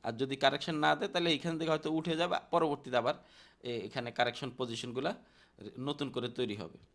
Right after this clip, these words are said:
তো আশা করি আপনারা বুঝতেছেন, যারা নতুন আছেন তাদের জন্য অ্যানালাইসিস করাটা সহজ হয়ে যাবে আমার এই আলোচনাগুলোর মধ্যে। যদি আপনারা এই ধরনের আলোচনা রেগুলার চান, আপনারা অবশ্যই চ্যানেলটাকে সাবস্ক্রাইব করে রাখবেন,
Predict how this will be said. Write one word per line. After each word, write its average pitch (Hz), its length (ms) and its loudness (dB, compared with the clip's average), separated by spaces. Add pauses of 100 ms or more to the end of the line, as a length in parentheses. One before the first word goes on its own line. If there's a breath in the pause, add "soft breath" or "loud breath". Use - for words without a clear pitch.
(340 soft breath)
তো - 60 -2
আশা 139 220 6
করি 180 160 6
আপনারা 175 260 6
বুঝতেছেন, 180 540 0
যারা 156 200 8
নতুন 175 320 4
আছেন 175 240 0
তাদের 143 300 2
জন্য 151 160 -2
অ্যানালাইসিস 143 540 -2
করাটা 147 380 0
সহজ 160 420 2
হয়ে 165 120 2
যাবে 160 200 2
আমার 139 300 4
এই 139 140 -4
আলোচনাগুলোর 135 720 -2
মধ্যে। 143 400 -2 (480 loud breath)
যদি 147 200 4
আপনারা 151 280 4
এই 147 100 2
ধরনের 151 360 0 (120)
আলোচনা 143 540 2 (240)
রেগুলার 156 360 6 (100)
চান, 185 280 2
আপনারা 131 360 0 (140)
অবশ্যই 135 400 -4
চ্যানেলটাকে 139 460 -4
সাবস্ক্রাইব 151 520 -2
করে 160 160 -4
রাখবেন, 160 320 -2